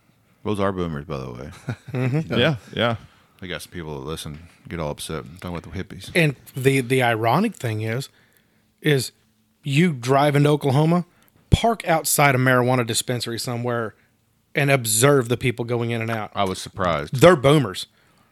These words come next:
Speaker 1: Oh, I, yeah.
Speaker 2: Almost,
Speaker 1: Yeah.
Speaker 2: almost seventy-five, eighty percent will go down to Grove, Oklahoma.
Speaker 1: Well, that's the
Speaker 2: The retirement
Speaker 1: generation
Speaker 2: capital of Oklahoma.
Speaker 1: That was
Speaker 2: You'll
Speaker 1: the marijuana generation.
Speaker 2: Yeah, you'll, you'll park out there and, and sit there and watch, and somebody will pull up in a,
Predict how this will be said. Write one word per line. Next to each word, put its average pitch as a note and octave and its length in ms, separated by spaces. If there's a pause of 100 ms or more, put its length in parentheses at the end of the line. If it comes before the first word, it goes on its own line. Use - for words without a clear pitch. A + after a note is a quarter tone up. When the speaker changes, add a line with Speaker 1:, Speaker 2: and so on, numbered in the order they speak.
(520)
Speaker 1:
Oh, A2+ 180
I, F#2+ 100
yeah. A2+ 120
Speaker 2:
Almost, F#3+ 600 (100)
Speaker 1:
Yeah. - 80
Speaker 2:
almost F#3 500 (440)
seventy-five, E3+ 880 (140)
eighty E3 240
percent C#3 500 (320)
will C3 160 (460)
go E3+ 160
down E3+ 160
to D3+ 40
Grove, C#3+ 300
Oklahoma. A#2 560 (160)
Speaker 1:
Well, C#3 80
that's D3+ 240
the C#3+ 140
Speaker 2:
The C#3+ 60
retirement E3 440
Speaker 1:
generation C3+ 60
Speaker 2:
capital E3+ 360
of C#3 80
Oklahoma. C#3 560 (120)
Speaker 1:
That C3+ 140
was C#3 120
Speaker 2:
You'll D3+ 140
Speaker 1:
the C#3 60
marijuana C#3 360
generation. F2 500
Speaker 2:
Yeah, G3+ 220
you'll, D3+ 280 (100)
you'll E3+ 180
park F#3 320
out F#3+ 180
there G3 220
and, D3+ 140 (340)
and C3+ 80
sit F3+ 180
there F3+ 120
and D#3+ 160
watch, F3 300
and C#3+ 420
somebody E3+ 420
will C#3+ 80
pull E3+ 300
up E3+ 200
in C#3 120
a, A#2+ 200